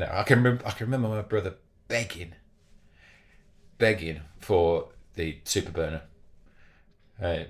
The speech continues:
whereas, you know, my parents were like, "Well, you just get the standard one."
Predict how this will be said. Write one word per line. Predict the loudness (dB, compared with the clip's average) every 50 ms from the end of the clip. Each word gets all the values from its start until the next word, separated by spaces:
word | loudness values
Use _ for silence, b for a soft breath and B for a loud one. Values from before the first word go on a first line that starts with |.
| -14 -20 -18 _
whereas, | -4 -2 -2 -2 -4 -4 -6
you | -6 -6
know, | -6
my | -6 -8
parents | -8 -6 -6 -6 -6 -6 -6
were | -6
like, | -4 -4
"Well, | -2 -4 -4
you |
just | -4 -4 -6
get | -8 -8
the | -8
standard | -6 -6 -4 -4 -4 -6
one." | -8 -12